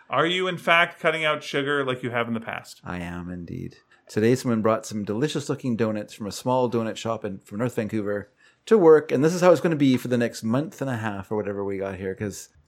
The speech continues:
Speaker 2: as soon as I go on a sugar fast, everyone and their brother brings, uh, sugary snacks for us as little gifts. It's awful. But
Speaker 1: Okay.
Speaker 2: anyway, what can I do?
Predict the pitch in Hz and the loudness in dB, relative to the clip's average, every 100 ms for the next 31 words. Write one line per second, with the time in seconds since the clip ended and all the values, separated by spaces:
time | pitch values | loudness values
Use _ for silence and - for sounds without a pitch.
0 | - - 220 220 175 165 147 127 - 135 | -10 0 6 8 10 8 8 4 4 2
1 | 120 110 107 - - _ - 160 147 117 | 2 2 0 -6 -18 _ 4 6 6 4
2 | 101 90 90 _ _ _ - 131 160 117 | 2 -4 -12 _ _ _ 0 4 4 6
3 | 107 98 92 104 110 113 117 110 - - | 4 4 -2 -4 -2 -2 -2 -6 -14 -18
4 | - _ _ _ - 107 95 98 104 _ | -18 _ _ _ -8 -6 -6 -10 -16 _
5 | _ - - 123 120 - 107 80 - - | _ -14 -8 -4 -4 -4 -6 -6 -14 -20
6 | _ - 104 98 - 92 95 90 87 87 | _ -6 -2 -2 -4 -10 -6 -6 -6 -10
7 | 98 90 - - _ - 104 95 - - | -10 -12 -14 -20 _ -12 -10 -10 -12 -16
8 | _ - 101 123 - - - 85 - - | _ -20 -18 -14 -12 -12 -12 -16 -20 -14
9 | 98 104 95 90 | -10 -6 -6 -6